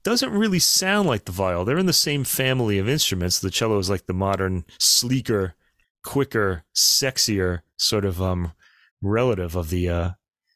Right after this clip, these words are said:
the, the viols, on the bass viol in this case. You can play quicker and more athletically on it. But Marais' sound world really belongs to the viol. Now, most of us, I've mentioned this before, discovered Marais' music from the movie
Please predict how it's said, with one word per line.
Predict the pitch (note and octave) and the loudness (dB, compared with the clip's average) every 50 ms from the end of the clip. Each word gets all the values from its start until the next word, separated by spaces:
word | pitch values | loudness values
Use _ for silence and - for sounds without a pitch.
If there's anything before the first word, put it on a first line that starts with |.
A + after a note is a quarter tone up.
| _ _ _ _ _ | _ _ _ _ _
the, | - F#2 F2+ F#2+ | -4 -2 -2 -2
the | - G2 F#2+ | -2 -4 -4
viols, | E2 F#2 F#2 F#2+ F#2 F2+ F2 F2 E2+ E2 - - | -2 0 0 0 0 0 0 0 0 0 -2 -2
on | - G#2 G#2 - A2 G#2+ G2+ | -2 -4 -6 -2 -2 -2 -2
the | G2+ G2 | -2 -2
bass | F2 G2 G2+ G#2 - | -2 -2 0 0 0
viol | - F#2 F2 F2 E2+ F2 | -2 -2 -2 -2 -2 -2
in | E2+ | -2
this | F2 E2+ - | -2 -2 -2
case. | - - E2+ E2 D#2+ - - - _ - - - - _ _ _ _ _ _ | -2 -2 -4 -2 -2 -2 -4 -6 _ -20 -20 -20 -20 _ _ _ _ _ _
You | _ C3 A#2+ | _ -4 -2
can | - B2+ | -2 -4
play | - - C#3+ C3+ B2+ A#2 | -4 -2 0 0 0 0
quicker | F#2+ - - C3 - - A#2 | -2 -4 -6 -6 -2 -2 -2
and | G#2+ G2+ | -2 0
more | G#2 G#2 G2+ G2 | 0 0 0 0
athletically | F#2+ - - G#2 G#2 A2+ A2+ G#2+ - - F#2+ F#2+ - | -2 -2 -2 -2 0 0 0 -2 -4 -4 -6 -4 -4
on | F2+ F2 F2 F2 | -2 -2 -2 -2
it. | F2 - - _ _ - - - - - _ _ _ | -4 -4 -6 _ _ -20 -20 -20 -20 -20 _ _ _
But | _ A#2+ A#2 B2 _ _ _ _ _ _ - - | _ -4 -4 -4 _ _ _ _ _ _ -14 -6
Marais' | - A#2+ B2+ C3+ C3 E3+ G3 G#3 | -4 -2 -2 0 0 0 2 2
sound | - - - E3+ F3 F3+ D#3+ | 2 2 2 0 -2 -2 0
world | A#2 G#2+ G2 F#2 | 0 0 0 0
really | G2+ A2+ C3 C#3 C#3 A#2+ | -2 -2 0 0 0 0
belongs | G#2 G#2 G2 G2+ G#2+ A#2 B2 B2+ B2+ - - | 0 0 0 0 0 2 0 0 0 -2 -2
to | - G2 | -2 -2
the | F2+ F2+ | -2 -2
viol. | E2+ E2+ F2+ F2+ F2 F2 E2+ E2 E2 | -2 0 0 0 0 0 0 0 0
Now, | F#2 F#2+ G2+ | -2 -2 0
most | A2 B2+ C3+ - - | 0 0 0 0 -2
of | B2 A#2 | -2 -2
us, | C#3 F#3 - - - | 0 2 2 2 2
I've | G#2+ G#2 G2 G2 | 0 -2 -2 -2
mentioned | G#2 A2+ A2+ - - G#2 | -2 -2 -2 0 -2 0
this | G#2 F#2+ | -2 -2
before, | - - G2 - - B2 B2+ C#3 C#3+ - - - - - - _ | -2 -4 -6 -4 -2 0 0 0 -2 -4 -10 -20 -20 -20 -20 _
discovered | - - - - - B2 A2 A2 G2+ | -2 -2 -2 0 0 -2 -2 -2 -4
Marais' | G2 G2 F#2+ F2+ F#2 G#2 G#2+ G#2+ E2+ | -2 -2 -2 0 0 0 0 0 0
music | F#2 G2+ G#2+ F#2+ F2+ G2 - | 0 -2 0 0 0 -2 -2
from | - - G#2+ G2+ G2+ | -2 -2 0 0 2
the | G2 | 2
movie | G2+ A#2 C3+ D3 C3+ A2 A2+ A2 G#2+ F#2+ | 2 2 2 2 2 2 2 2 2 0